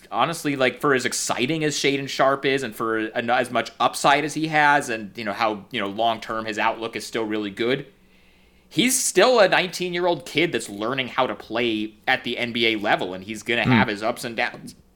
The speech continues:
Speaker 1: And it's all rookie stuff. It's not anything anybody's worried about. It's just, you know, there are times he doesn't know the plays or when he doesn't know where to be. And, you know, sometimes I think he's gotten better lately about being willing to just take a shot when he gets it and it's open and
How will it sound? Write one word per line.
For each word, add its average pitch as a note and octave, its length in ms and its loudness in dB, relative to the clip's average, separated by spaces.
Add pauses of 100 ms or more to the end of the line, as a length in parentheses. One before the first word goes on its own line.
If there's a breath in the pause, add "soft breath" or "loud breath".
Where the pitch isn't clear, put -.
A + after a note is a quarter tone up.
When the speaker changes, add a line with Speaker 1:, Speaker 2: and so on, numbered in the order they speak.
(220)
Speaker 1:
And C4 100 0
it's - 80 0
all C4+ 180 8
rookie D3+ 280 2
stuff. - 280 0
It's C#3+ 120 -6
not F3 160 4
anything C#3 280 -2
anybody's A2+ 360 0
worried A2 260 -2
about. F#2 240 0
It's A2 120 -4
just, A2 180 -6
you C#3 80 -6
know, F#2 80 -6
there F#2 120 -6
are A2+ 60 -6
times G#2 300 -12
he G#2 40 -10
doesn't G2+ 240 -8
know G2 180 -4
the G#2 60 -4
plays G#2 380 -6
or F2+ 80 -10
when F#2+ 260 -10
he F#2+ 60 -12
doesn't G2+ 220 -6
know G#2 100 -2
where A2+ 160 -2
to G#2+ 60 -4
be. G#2 320 -6
And, F#2 180 -12 (560 loud breath)
you G#2+ 60 -8
know, G2+ 100 -2
sometimes G#2+ 460 -2
I A#2 80 4
think B2 160 -4
he's G#2+ 120 -8
gotten A2 260 0
better A2+ 320 2
lately G#2+ 420 -4
about F#2+ 400 0
being G#2 240 -6
willing A2 260 0
to G2+ 80 -12
just G2 240 -6
take A2 180 -2
a G2+ 60 -4
shot A2+ 320 2
when G2+ 100 -8
he F#2+ 280 -8
gets G#2+ 260 -2
it G2+ 180 -2
and F#2 80 -12
it's F2 140 -14
open G2 400 -6
and F#2+ 300 -10